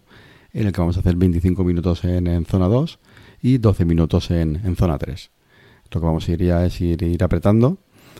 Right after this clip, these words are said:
ir, eh, cogiendo esta zona tres, eh, ese ritmo que va a empezar a ser habitual, que será el ritmo que llevaremos en el, en, en el diez mil.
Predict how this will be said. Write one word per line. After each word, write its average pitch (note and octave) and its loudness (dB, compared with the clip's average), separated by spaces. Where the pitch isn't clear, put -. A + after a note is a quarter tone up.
ir, G#2 0
eh, F#2+ 0
cogiendo E2+ -2
esta E2+ -4
zona F2 0
tres, A2 -4
eh, E2 -2
ese E2+ -2
ritmo F#2+ 0
que E2 -2
va E2+ 0
a - -2
empezar E2 -4
a D#2+ -4
ser E2+ -4
habitual, F#2 0
que G#2+ -2
será F#2+ -2
el F2 -2
ritmo F2+ 0
que F#2+ 0
llevaremos F2 0
en F2+ 0
el, D#2+ 0
en, E2+ 0
en F#2+ -2
el F2+ 2
diez E2+ 0
mil. D#2+ -4